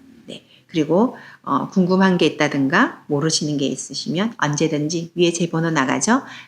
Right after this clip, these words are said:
꼭 눌러주시고요. 언제든지 찾아주세요. 여러분들께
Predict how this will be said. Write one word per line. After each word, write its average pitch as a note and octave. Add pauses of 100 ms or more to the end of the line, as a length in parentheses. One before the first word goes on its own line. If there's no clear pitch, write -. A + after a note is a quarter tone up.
(140)
꼭 -
눌러주시고요. D3 (320)
언제든지 A#3+
찾아주세요. G3 (260)
여러분들께 -